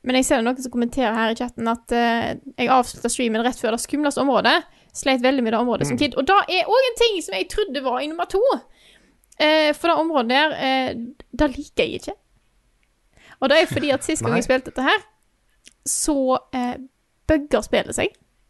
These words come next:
Speaker 1: til punktet at det ikke, jeg kunne ikke fortsette. Jeg hadde
Speaker 2: Mm.
Speaker 1: en,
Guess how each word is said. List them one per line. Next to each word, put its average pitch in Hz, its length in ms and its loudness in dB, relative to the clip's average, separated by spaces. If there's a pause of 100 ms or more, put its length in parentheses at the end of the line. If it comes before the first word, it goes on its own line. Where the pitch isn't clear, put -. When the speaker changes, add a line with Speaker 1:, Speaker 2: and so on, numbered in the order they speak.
(400)
Speaker 1:
til 240 300 2
punktet 240 380 -4
at - 180 -12
det 233 140 -4 (100)
ikke, - 160 -6 (100)
jeg 233 140 -8
kunne 247 200 -2
ikke 240 140 -10
fortsette. - 360 -10 (840)
Jeg 254 160 0
hadde 247 160 0
Speaker 2:
Mm. 226 260 0
Speaker 1:
en, 214 120 -2